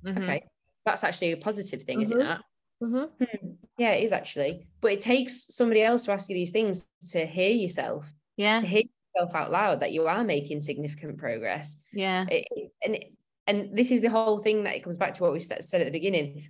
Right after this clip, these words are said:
Speaker 2: The social context really does impact you, but
Speaker 1: Mm-hmm.
Speaker 2: also your psychology of how you're approaching this counts. Because if your mindset is in a place of, "Oh, I didn't s-, I didn't do very well this weekend because I only did,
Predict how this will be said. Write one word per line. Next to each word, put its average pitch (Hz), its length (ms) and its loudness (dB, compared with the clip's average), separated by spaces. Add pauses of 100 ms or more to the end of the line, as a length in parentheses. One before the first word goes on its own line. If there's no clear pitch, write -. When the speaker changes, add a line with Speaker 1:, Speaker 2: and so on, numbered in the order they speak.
Speaker 2:
The 175 60 -8
social 214 420 2
context 151 600 -6
really 190 340 2
does 180 200 2
impact 190 560 -4
you, 143 360 -4 (220)
but 185 120 2
Speaker 1:
Mm-hmm. 190 80 2
Speaker 2:
also 214 260 4
your 185 320 2
psychology 175 880 0
of 151 80 -4
how 170 240 2
you're 160 240 2
approaching 160 560 0
this 123 460 -6 (600)
counts. 147 580 -2
Because 175 300 -6
if 180 100 -2
your 220 200 6
mindset 202 540 2
is 151 80 -2
in 156 80 -2
a 151 40 -4
place 156 380 0
of, 151 360 0 (440)
"Oh, - 120 -16
I 190 60 -8
didn't 180 200 0
s-, - 100 -8 (180)
I 185 60 0
didn't 175 180 -2
do 175 80 0
very 165 180 6
well 170 240 6
this 147 220 -6
weekend 151 260 -6
because 147 200 -10
I 156 80 2
only 151 180 0
did, 151 280 -6